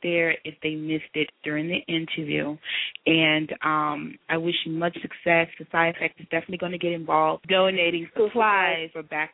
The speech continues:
Speaker 2: Yeah, that actual event is gonna be August eighteenth. Um, and we're, we're accepting school supplies now all the way up until August eighteenth. And if anybody wanna donate after that, we do it every year. This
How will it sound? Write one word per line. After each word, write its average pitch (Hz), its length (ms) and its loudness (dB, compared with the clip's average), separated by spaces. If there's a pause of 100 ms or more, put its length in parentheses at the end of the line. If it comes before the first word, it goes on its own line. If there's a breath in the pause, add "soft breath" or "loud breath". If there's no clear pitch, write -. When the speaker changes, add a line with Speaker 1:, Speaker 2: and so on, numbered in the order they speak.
Speaker 2:
Yeah, 202 360 2
that 214 220 2
actual 214 320 0
event 196 380 -2
is 190 140 -6
gonna 196 180 -2
be 190 220 0
August 185 360 2 (120)
eighteenth. 208 640 -4 (600 loud breath)
Um, 185 380 -2
and 180 300 0
we're, 185 260 6 (140)
we're 180 160 -2 (100)
accepting 196 460 -2
school 196 180 -4
supplies 185 480 0
now 185 400 2
all 180 140 2
the 185 100 2
way 190 60 4
up 196 100 -6
until 190 300 -4
August 180 280 -8
eighteenth. 196 480 -2
And 175 100 0
if 170 120 2 (300 loud breath)
anybody 196 340 2
wanna 190 260 0
donate 190 360 2
after 190 320 -2
that, 196 240 -2
we 190 80 -10
do 196 200 -2
it 170 100 0
every 185 220 -2
year. 180 200 -2
This 185 140 -8